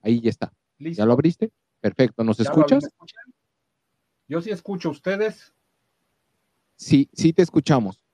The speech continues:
Speaker 1: Pues,
Speaker 2: Ah,
Speaker 1: bienvenido,
Speaker 2: gracias.
Speaker 1: Adolfo.
Speaker 2: Muchas gracias, muchas gracias. Muchas gracias, Alonso, por la, por la convocatoria.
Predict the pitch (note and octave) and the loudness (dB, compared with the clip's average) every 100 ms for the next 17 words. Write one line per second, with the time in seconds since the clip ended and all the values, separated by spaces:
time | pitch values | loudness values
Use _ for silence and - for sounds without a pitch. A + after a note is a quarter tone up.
0 | _ _ _ _ _ _ _ _ C3 - | _ _ _ _ _ _ _ _ 0 0
1 | _ C3+ B2+ C#3 C#3+ D3 D#3+ F#3 E3+ E3 | _ -8 0 2 4 4 4 4 4 4
2 | D#3 C3+ F#2+ _ _ _ _ _ _ _ | 2 -2 -10 _ _ _ _ _ _ _
3 | _ _ - D3+ F3+ E3 E3 D#3+ C#3+ C3 | _ _ -10 -6 -2 0 2 0 -2 -6
4 | D3+ D3+ D#3+ E3 _ _ - F#3 G#3+ G3+ | -6 -6 -6 -6 _ _ -12 -4 -2 0
5 | G#3 F#3 F3+ F3 F#3 F#3 F#3 E3 D3+ C#3 | 0 -2 -4 -2 -4 -4 -6 -8 -8 -6
6 | C3+ C3 B2+ _ B2+ B2+ B2+ B2 A#2+ B2+ | -4 -4 -8 _ -12 -10 -10 -8 -6 -2
7 | D#3+ D#3 C#3 C3 | 2 2 0 -4